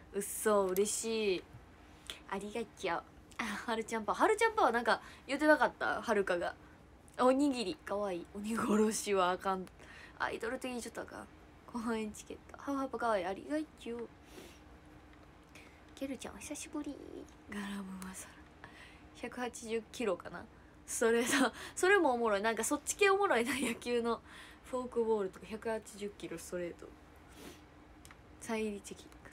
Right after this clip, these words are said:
ツラ。遅れてしまった。大丈夫。まだ始めたばっかり。転生装置。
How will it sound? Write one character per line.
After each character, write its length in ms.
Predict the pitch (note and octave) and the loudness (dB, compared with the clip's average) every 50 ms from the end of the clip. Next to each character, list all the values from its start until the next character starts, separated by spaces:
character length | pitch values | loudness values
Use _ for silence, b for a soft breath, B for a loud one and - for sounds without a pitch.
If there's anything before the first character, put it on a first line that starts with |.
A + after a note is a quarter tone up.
| - | -16
ツ 100 | - - | -14 -14
ラ。 80 | - - - - - - - - - - - - B B B B B B - - | -12 -14 -14 -16 -20 -20 -20 -20 -20 -20 -20 -20 B B B B B B -16 -8
遅 80 | - C4+ | -6 -4
れ 80 | C#4+ | -4
て 120 | C#4+ D4 C#4+ | -4 -4 -4
し 100 | D4+ C#4+ | -2 -4
ま 100 | C#4 C#4 | -4 -4
っ 40 | |
た。 80 | - - | 0 2
大 160 | B3 C4+ C4+ | 4 4 6
丈 120 | C4 C#4+ B3+ | 4 2 2
夫。 140 | G3 F3+ - - - | 2 -2 -4 -6 -8
ま 80 | G3 G3+ | -8 -6
だ 100 | F#3 F#3 | -6 -6
始 220 | F3 F#3+ F#3+ G3 | -8 -8 -8 -10
め 120 | G3 F#3+ F#3 | -10 -10 -10
た 120 | - F#3+ | -12 -12
ば 100 | - F3 | -14 -14
っ 40 | F3 - | -16 -10
か 100 | - G#3 | -10 -10
り。 80 | G3+ - - - - - - - - - - - - - - - - - - - - - - | -10 -10 -14 -18 -20 -20 -20 -20 -20 -20 -20 -20 -20 -20 -20 -20 -20 -20 -20 -20 -20 -16 -8
転 240 | - G#3+ A3 G#3+ G3+ | -4 -2 -2 -2 -2
生 380 | G3+ F#3 - - - F#3+ F#3 F#3 | -4 -6 -6 -4 -2 -2 -2 -2
装 160 | F3+ - - | -4 -8 -10
置。 100 | - - | -10 -12